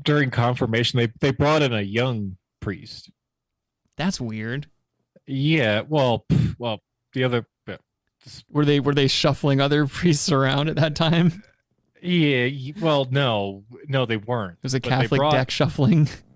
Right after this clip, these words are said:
Speaker 1: they brought the, he was a handsome dude, actually. Um,
Speaker 2: I knew Adam was gay.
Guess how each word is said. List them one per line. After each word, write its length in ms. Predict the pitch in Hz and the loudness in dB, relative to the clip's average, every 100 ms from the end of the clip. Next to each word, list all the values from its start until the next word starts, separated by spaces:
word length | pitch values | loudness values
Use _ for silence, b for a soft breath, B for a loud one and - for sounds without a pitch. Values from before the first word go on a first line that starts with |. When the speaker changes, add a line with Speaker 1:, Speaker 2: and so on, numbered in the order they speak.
| _ _ - | _ _ -8
Speaker 1:
they 80 | 147 | -4
brought 280 | 175 170 - | -2 -4 -6
the, 60 | |
he 120 | 170 | -6
was 160 | 214 254 | -4 -2
a 60 | 160 | -2
handsome 320 | 175 175 104 | -2 -4 -8
dude, 200 | 139 131 | -6 -6
actually. 420 | 90 - 107 95 b b b b b _ - | -8 -12 -14 -14 b b b b b _ -6
Um, 400 | 120 110 101 95 | -2 0 -2 -6
Speaker 2:
I 60 | 127 | -6
knew 160 | - | -6
Adam 200 | - - - | -8 -12 -12
was 100 | 135 | -8
gay. 360 | - 147 147 | -8 -8 -8